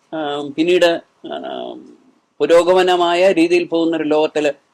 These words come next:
അത് അപ്രസക്തമാണ്. ഗോത്രവർഗത്തിൻ്റെ ഒരുപാട് കാര്യങ്ങൾ അതിനകത്ത് വന്നിരിക്കാം.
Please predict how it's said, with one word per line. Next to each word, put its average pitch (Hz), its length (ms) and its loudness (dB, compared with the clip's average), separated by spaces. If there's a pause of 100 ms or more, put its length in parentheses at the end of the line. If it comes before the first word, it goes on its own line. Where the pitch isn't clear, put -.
(140)
അത് 147 100 -2
അപ്രസക്തമാണ്. 135 680 -4 (1080)
ഗോത്രവർഗത്തിൻ്റെ 135 840 2
ഒരുപാട് 135 380 2
കാര്യങ്ങൾ 123 340 0
അതിനകത്ത് 131 260 -4
വന്നിരിക്കാം. 131 400 -6